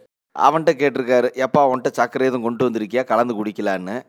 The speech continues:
"இருக்கு, ஆனா எனக்கு ஒரு ஆளுக்கு போடுற அளவுக்கு தான் நான் வச்சிருக்கேன், உனக்கெல்லாம் தர முடியாது" அப்படின்னு இருக்கான் நக்கலா.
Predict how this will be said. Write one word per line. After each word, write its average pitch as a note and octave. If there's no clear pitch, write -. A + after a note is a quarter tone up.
"இருக்கு, D#3
ஆனா B2+
எனக்கு C3+
ஒரு C3+
ஆளுக்கு D3+
போடுற B2+
அளவுக்கு C3
தான் C3+
நான் A#2+
வச்சிருக்கேன், A#2+
உனக்கெல்லாம் A#2+
தர G#2
முடியாது" G#2
அப்படின்னு F2
இருக்கான் F2+
நக்கலா. F#2+